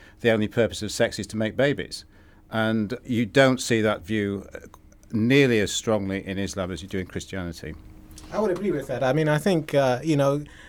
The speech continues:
Speaker 2: the Muslim world or Muslims in general and the attitude towards sex traditionally has been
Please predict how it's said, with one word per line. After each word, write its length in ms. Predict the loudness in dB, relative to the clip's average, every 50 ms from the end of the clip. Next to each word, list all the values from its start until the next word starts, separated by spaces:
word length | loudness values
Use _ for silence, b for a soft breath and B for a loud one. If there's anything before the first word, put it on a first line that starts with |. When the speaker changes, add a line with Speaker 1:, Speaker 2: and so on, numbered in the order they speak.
| B B B -20 -10 -2
Speaker 2:
the 100 | 0 2
Muslim 600 | 4 4 4 2 2 0 0 0 2 0 0 4
world 460 | 6 6 8 8 8 6 6 4 4
or 340 | 2 2 2 0 -2 -6 -12 -14 -2 2
Muslims 380 | 2 2 2 2 0 0 2
in 180 | 2 0 0 2
general 540 | 2 2 2 2 2 2 2 2 2 0 -2
and 260 | -4 -4 -4 -2 0
the 80 | 0
attitude 500 | 0 0 -2 -4 -8 -4 -2 -2 -2 -2
towards 380 | -4 -8 -2 0 0 0 0 -2
sex 440 | -2 -2 -2 -2 -2 -4 -10 -12 -8
traditionally 720 | -6 -6 -4 -2 -4 -4 -2 -4 -4 -4 -2 -4 -4 -4
has 180 | -4 -6 -6 -4
been 320 | -4 -4 -2 -2 -4 -6